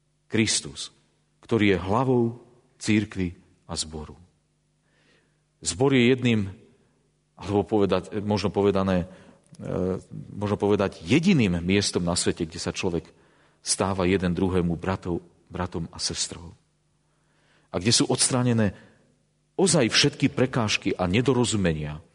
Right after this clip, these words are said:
a, a spája tie údy zboru vo zväzok lásky, porozumenia a takej jednoty. Veď bol ten Pán Ježiš, tá hlava cirkvi,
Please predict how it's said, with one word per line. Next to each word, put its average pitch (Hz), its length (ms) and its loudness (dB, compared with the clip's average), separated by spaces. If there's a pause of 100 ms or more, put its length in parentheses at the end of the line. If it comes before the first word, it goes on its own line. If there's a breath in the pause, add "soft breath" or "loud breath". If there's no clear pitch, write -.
(320 loud breath)
a, 90 380 0 (180)
a - 140 -4
spája 156 480 2
tie 113 320 2
údy 160 320 4
zboru 135 480 2 (320 loud breath)
vo 117 100 2
zväzok 113 380 2
lásky, 120 400 0
porozumenia 107 760 2
a - 140 -8
takej 87 400 -2
jednoty. 82 400 -8 (1800 soft breath)
Veď 82 240 0
bol 156 400 0 (520)
ten 87 280 0 (440)
Pán 135 240 2
Ježiš, 110 580 0 (480)
tá 90 140 -2
hlava 127 400 0
cirkvi, 98 560 0